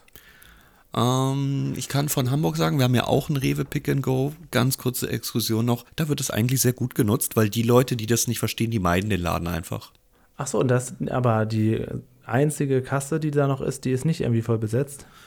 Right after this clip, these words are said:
Speaker 1: Mm, sie ist besetzt, aber jetzt nicht so extrem, wie du
Speaker 2: Ah,
Speaker 1: das
Speaker 2: krass.
Speaker 1: immer aus Düsseldorf
Speaker 2: Komm mal
Speaker 1: berichtest.
Speaker 2: abends so eine Stunde vor Feierabend, wenn alle kommen.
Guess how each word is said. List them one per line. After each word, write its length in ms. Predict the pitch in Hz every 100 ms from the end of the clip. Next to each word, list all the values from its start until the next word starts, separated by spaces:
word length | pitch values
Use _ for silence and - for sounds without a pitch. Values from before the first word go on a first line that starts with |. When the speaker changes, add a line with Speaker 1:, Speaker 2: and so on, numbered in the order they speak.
| - -
Speaker 1:
Mm, 300 | 131 139 139
sie 220 | 139 127
ist 220 | 139 -
besetzt, 560 | 135 110 117 160 - 165
aber 160 | 156
jetzt 340 | 143 143 - 147
nicht 160 | 147
so 240 | 123 156 -
extrem, 680 | - - - - 160 170
wie 80 | 131
du 100 | 123
Speaker 2:
Ah, 60 | 185
Speaker 1:
das 140 | 143
Speaker 2:
krass. 100 | 139
Speaker 1:
immer 100 | 139
aus 160 | 131 -
Düsseldorf 420 | 160 127 92 90
Speaker 2:
Komm 80 | 180
mal 60 |
Speaker 1:
berichtest. 200 | - 175 185
Speaker 2:
abends 160 | 165
so 100 | 165
eine 140 | 151 147
Stunde 280 | 160 160 143
vor 140 | 139
Feierabend, 480 | - 123 104 92 95
wenn 40 | -
alle 180 | 104
kommen. 260 | 98 98